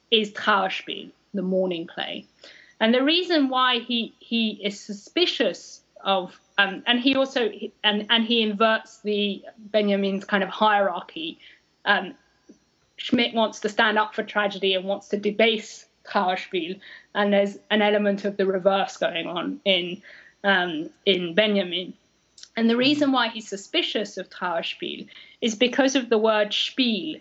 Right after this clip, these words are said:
there, which in German can mean, as in English, both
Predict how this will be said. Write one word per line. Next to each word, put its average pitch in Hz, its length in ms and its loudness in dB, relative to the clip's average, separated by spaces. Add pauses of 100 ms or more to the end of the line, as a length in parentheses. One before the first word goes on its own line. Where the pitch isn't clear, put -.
(140)
there, 160 320 -2 (320)
which 226 220 2
in 247 140 4
German 247 720 0 (380)
can 254 220 0
mean, 262 340 2
as 269 180 2
in 254 140 -2
English, 208 480 -6
both 233 400 0